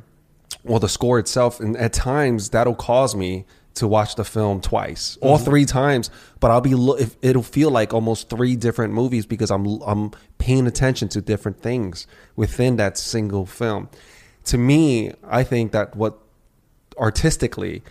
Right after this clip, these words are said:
Speaker 1: that's what makes a film exceptional,
Speaker 2: Mm-hmm.
Speaker 1: when it makes me want to watch it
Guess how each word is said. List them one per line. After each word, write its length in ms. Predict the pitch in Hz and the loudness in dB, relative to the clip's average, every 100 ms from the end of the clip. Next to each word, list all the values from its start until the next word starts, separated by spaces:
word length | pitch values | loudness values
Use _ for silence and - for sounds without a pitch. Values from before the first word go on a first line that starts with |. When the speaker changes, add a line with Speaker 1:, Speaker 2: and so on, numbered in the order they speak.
| _ - | _ -2
Speaker 1:
that's 480 | 113 117 - - 110 | 2 2 -2 -12 -4
what 240 | 107 110 | -2 -2
makes 280 | 107 101 - | -2 -2 -4
a 60 | 110 | -8
film 340 | - 110 104 104 | -2 -2 -2 -4
exceptional, 800 | - - - 120 - - 67 - - 117 | -6 -4 -2 -2 -4 -8 -12 -16 -20 -16
Speaker 2:
Mm-hmm. 200 | 120 110 | -10 0
Speaker 1:
when 440 | 117 113 107 110 - | 4 4 4 0 -2
it 100 | 113 | 0
makes 400 | 113 127 135 - | 4 4 2 2
me 100 | 120 | 2
want 280 | 110 107 - | 2 0 -2
to 100 | 95 | -2
watch 380 | 101 107 - | 0 0 0
it 100 | 104 | -4